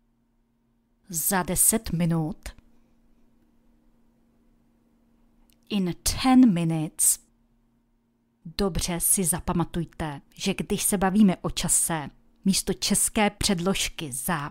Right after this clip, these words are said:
použijeme anglickou in. Za deset minut. In ten minutes.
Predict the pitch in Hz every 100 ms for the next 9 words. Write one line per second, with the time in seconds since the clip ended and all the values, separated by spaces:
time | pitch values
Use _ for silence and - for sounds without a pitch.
0 | - - 185 202 143 196 180 165 175 175
1 | 180 - - 170 165 147 - _ _ _
2 | - 170 170 165 156 _ _ _ _ _
3 | _ _ _ - - 214 202 190 190 -
4 | 180 170 165 156 - - - _ _ _
5 | _ _ _ _ _ _ _ _ _ _
6 | _ _ - 175 165 - - - 190 165
7 | 165 170 160 147 - -